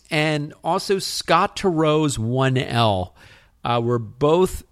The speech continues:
recommended and at the time were cited as the quintessential must-read,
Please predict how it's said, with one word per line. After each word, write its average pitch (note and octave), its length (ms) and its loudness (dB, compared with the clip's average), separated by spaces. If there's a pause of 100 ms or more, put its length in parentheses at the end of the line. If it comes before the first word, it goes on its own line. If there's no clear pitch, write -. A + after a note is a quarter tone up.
(120)
recommended A#2 960 2
and A#2 200 -4
at A#2 140 -2
the A2+ 80 -8
time A#2 500 -4
were G#2+ 140 -8
cited A2+ 500 -2
as G#2 180 -6
the A2+ 80 -8
quintessential B2+ 1120 0
must-read, B2+ 1040 -2